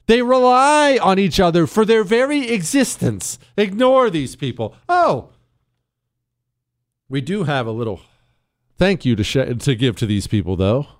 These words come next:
Reducing inequality could see world population fall to six billion dollars. This is a new article from New Scientist.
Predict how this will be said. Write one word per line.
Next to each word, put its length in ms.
Reducing 680
inequality 920
could 200
see 220
world 460
population 800
fall 680
to 140
six 400
billion 440
dollars. 440
This 200
is 120
a 40
new 200
article 340
from 220
New 140
Scientist. 680